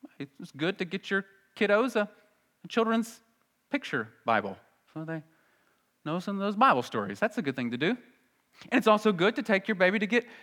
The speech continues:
dedicated. Let's, let's do that. That's a good thing to do. And it's also good to go to church every so often, especially Easter and Christmas. Don't ever miss those, 'cause Grandma will get mad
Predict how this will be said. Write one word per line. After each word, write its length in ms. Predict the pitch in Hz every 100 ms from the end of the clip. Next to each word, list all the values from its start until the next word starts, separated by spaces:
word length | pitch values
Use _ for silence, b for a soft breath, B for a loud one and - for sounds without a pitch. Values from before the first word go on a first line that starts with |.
| B
dedicated. 600 | 311 262 156 131 107 95 - _ _ _ _ _ _ _
Let's, 180 | 392 - - _ _ -
let's 80 |
do 120 | 262 302
that. 200 | 247 175
That's 180 | 240
a 20 | 185
good 180 | 165
thing 120 | 165 156
to 40 |
do. 120 | 160
And 1040 | 320 - _ _ _ _ _ _ _ - 294
it's 100 | 277
also 240 | 240 226
good 200 | 180 214
to 60 | 220
go 140 | 214
to 60 | 220
church 300 | 214 320 320
every 160 | 208 202
so 160 | 214
often, 320 | 202 220 330
especially 460 | 330 - 269 - 226
Easter 340 | 214 214 220
and 100 | 196
Christmas. 360 | - 320 - 247
Don't 160 | 220 214
ever 160 | 202
miss 200 | 196 180
those, 580 | 175 269 233 262 - - _ _ _ _ _ _ _ _ _ _ _ -
'cause 140 | 143
Grandma 380 | 196 240 170 131
will 80 | 120
get 160 | 120
mad 340 | 113 113 151